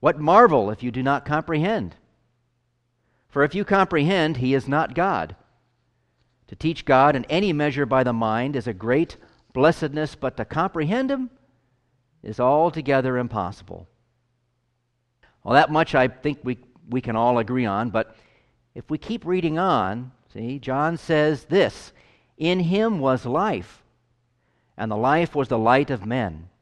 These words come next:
The light shines in the darkness, and the darkness has not overcome it." Light and life.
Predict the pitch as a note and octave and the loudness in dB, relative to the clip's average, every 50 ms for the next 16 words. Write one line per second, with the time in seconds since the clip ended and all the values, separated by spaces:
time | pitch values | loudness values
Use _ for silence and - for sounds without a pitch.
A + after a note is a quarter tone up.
0 | _ _ _ _ _ _ _ _ _ _ _ _ _ _ _ _ _ _ _ _ | _ _ _ _ _ _ _ _ _ _ _ _ _ _ _ _ _ _ _ _
1 | _ _ _ _ _ - - G2+ A#2 C3+ D3+ D3+ - - - D3+ C#3 C#3 C#3+ C#3+ | _ _ _ _ _ -12 -8 -4 -2 -2 -2 -2 -4 -6 -4 -2 -2 -2 -2 -4
2 | C3+ B2+ B2 A#2 A2 F#2 C3+ C#3 D3+ E3 D#3 - E3 D#3+ D3+ - - A2 G2+ G#2 | -4 -6 -6 -8 -4 0 2 4 4 4 2 -2 -6 -8 -6 -6 -6 -6 -6 -8
3 | - - C3 C3+ D3+ D3+ - E3 D3 - - A#2 G#2 F#2 G#2 A2+ B2+ C#3 D3 - | -2 2 4 4 4 4 2 -4 -8 -6 -4 -6 -6 -4 -4 -2 -2 -2 -2 -4
4 | - _ _ - B2+ B2 B2+ C#3 - - - A#2 F#2+ F2 D2+ - _ _ _ _ | -8 _ _ -8 -6 -6 -6 -6 -8 -8 -8 -10 -8 -10 -12 -16 _ _ _ _
5 | _ _ _ _ _ _ _ _ _ _ _ _ _ _ _ _ _ _ _ _ | _ _ _ _ _ _ _ _ _ _ _ _ _ _ _ _ _ _ _ _
6 | _ _ _ _ _ _ _ _ _ _ _ _ - G#2 G#2 A#2+ C3+ D3+ E3 F3+ | _ _ _ _ _ _ _ _ _ _ _ _ -10 -6 -2 0 2 2 2 0
7 | F3+ - - - C3+ C3+ B2 A2+ G#2+ A2+ A#2 B2 A2+ G2+ F#2+ - - - _ | -2 -6 -8 -8 -8 -6 -6 -6 -4 -2 -2 -2 -2 -4 -6 -12 -18 -20 _